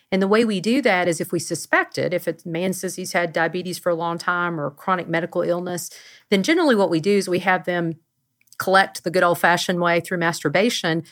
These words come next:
but then we also have them urinate afterwards and we check their urine for the sperm.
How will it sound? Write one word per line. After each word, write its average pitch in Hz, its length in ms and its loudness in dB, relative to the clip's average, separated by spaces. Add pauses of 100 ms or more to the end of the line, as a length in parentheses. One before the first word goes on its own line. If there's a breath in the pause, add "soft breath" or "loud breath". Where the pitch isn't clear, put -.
(160 soft breath)
but 190 100 -2
then 208 140 2
we 180 140 0
also 185 540 2
have 170 220 -2
them 160 160 0
urinate 185 540 2
afterwards 170 580 0
and 175 100 -6
we 170 80 -4
check 175 320 -6
their 160 360 0 (100)
urine 196 360 -2
for 165 120 -4
the 156 80 -4
sperm. 196 600 -4